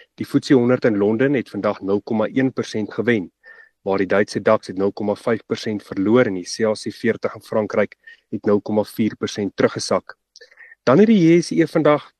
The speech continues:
so te sê kan 'n mens maar sê, onveranderd gesluit, maar hy het tog ook terselfdertyd net, net sy groot toon so in die negatiewe waters gedruk. Hy het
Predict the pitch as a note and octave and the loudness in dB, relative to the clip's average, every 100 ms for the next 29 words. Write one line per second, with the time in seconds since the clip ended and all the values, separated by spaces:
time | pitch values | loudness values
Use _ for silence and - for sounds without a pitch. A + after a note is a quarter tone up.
0 | - - F3 - - D3+ C#3+ C#3 C3 B2 | -16 -6 -4 -4 -6 -2 0 2 0 -2
1 | C3 B2 B2+ B2 C#3+ C3+ C3+ - A#2+ A#2 | -4 -4 -4 -2 0 0 -2 -2 -2 -2
2 | - A2+ - B2+ B2+ B2 B2 B2 - - | -6 -10 -2 0 0 -2 -2 -2 -4 -2
3 | E3 - D#3+ - - - - - _ - | -2 2 0 0 -14 -20 -20 -20 _ -4
4 | - D3 C#3 C#3+ - C#3+ B2+ B2 C#3 E3 | 0 0 0 -4 0 -2 0 -2 0 2
5 | D#3+ - C#3+ - C#3 B2+ A#2 - C#3 C3+ | 0 0 -2 0 0 0 -2 0 2 2
6 | C#3 C3 A#2+ C3 B2 A2+ G#2+ G#2 - A2 | 0 -2 -2 -2 -2 -2 -4 -6 -4 -2
7 | G2+ G2 F#2+ - - G#2+ G#2 G#2 A#2 A#2 | 0 0 0 -4 -14 -8 -4 -2 -2 -4